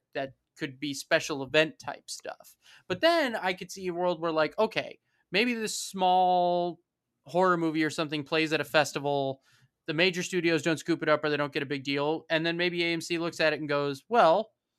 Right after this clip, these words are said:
you know, we don't pay a fortune to get this. You can exclusively run it in our theaters. Uh, hey, we get all the ticket sales from that, so even if, you know, it doesn't do incredibly well, you know, it's hard for us to lose our money on this, so hey, let's give it a go." Like, I could see a world in which that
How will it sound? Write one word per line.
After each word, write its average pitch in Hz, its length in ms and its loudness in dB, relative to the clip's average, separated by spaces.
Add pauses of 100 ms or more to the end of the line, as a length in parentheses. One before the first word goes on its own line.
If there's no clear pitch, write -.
(540)
you 254 100 0
know, 175 160 8
we 180 140 2
don't 175 180 2
pay 175 140 2
a 151 60 2
fortune 180 380 -2
to 147 60 -2
get 214 240 -2
this. 156 460 -4 (320)
You 165 140 -8
can 170 120 -4
exclusively 165 540 -4
run 165 180 2
it 160 100 -2
in 156 60 -2
our 143 120 2
theaters. 196 560 -4 (420)
Uh, 269 320 0 (260)
hey, 233 220 4
we 165 160 0
get 196 120 2
all 185 140 4
the 170 80 0
ticket - 280 -6
sales 147 220 -2
from 147 120 -6
that, 170 160 0
so 156 120 -6
even 165 220 0
if, 160 220 -6
you 160 140 0
know, 147 220 2
it 147 160 -6
doesn't 156 300 -4
do 147 340 -6
incredibly 156 500 -4
well, 165 420 -2 (360)
you 165 120 -2
know, 156 140 2
it's 156 100 -2
hard 170 200 4
for 175 80 0
us 160 120 0
to 151 80 -4
lose 208 240 0
our 147 120 2
money 131 260 -2
on 135 120 0
this, 175 180 -4
so 220 120 -2
hey, 254 180 0
let's 147 180 -2
give 202 140 -4
it 208 60 0
a 202 40 -6
go." 226 300 -2 (240)
Like, 175 160 0
I 196 80 0
could 190 160 -10
see 202 120 -6
a 175 60 -2
world 170 300 -2
in 151 100 -6
which 147 220 -6
that 147 240 -2